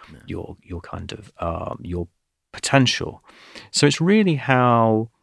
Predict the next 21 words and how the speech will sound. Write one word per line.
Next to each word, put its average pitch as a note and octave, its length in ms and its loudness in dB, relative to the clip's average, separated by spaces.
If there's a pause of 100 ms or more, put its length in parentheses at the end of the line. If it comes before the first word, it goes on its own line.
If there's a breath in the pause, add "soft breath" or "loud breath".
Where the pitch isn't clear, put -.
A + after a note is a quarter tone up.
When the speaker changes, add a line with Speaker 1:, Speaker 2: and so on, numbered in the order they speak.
(200)
Speaker 2:
we A2+ 80 4
kind A2 200 0
of, G#2+ 180 2
we A2 180 -6
could - 160 -18
think A#2 160 -2
about G2+ 200 2
both G2+ 240 2
of F#2 80 -6
those - 200 -4
things, - 260 -12
a F2 80 -14
society G2+ 500 -2
in F2+ 120 -6
which - 240 -8
we're F2+ 100 -6
kind F2 300 -8
of F2 140 -12 (420)
required G2+ 560 -2
to - 120 -8
be E2 240 -6